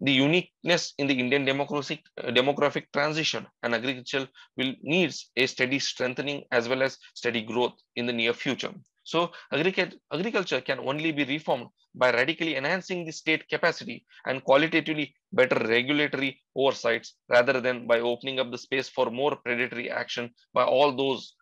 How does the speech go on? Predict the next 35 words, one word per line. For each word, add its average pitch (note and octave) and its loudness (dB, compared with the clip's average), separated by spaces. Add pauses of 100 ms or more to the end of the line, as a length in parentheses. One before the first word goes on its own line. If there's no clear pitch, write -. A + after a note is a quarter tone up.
(100)
already A#2+ 2
entrenched A#2 -2
in A#2+ -8
the A#2 0
position A#2+ -4
of A#2 -4 (120)
overwhelming A#2 -2
power A2+ -2
in A2+ -8
the B2 -4
economy. - -6 (360)
So A3+ 0 (240)
this - 6
article F3 2 (760)
mostly F3 4
covers E3+ 6
the - -2 (120)
o-, - -8 (300)
overall D#3+ 10
condition, C#3+ 2
what C3+ 4
the C3 -6
current C#3+ 0
condition, D3 0 (220)
what C#3 6
are C3 -2
the C#3 0
consequences C#3+ -4
of C3+ -8 (120)
past C#3 2
decisions C#3 -2
taken C3+ -4
by C3+ 2
the B2+ -2
government, C#3 0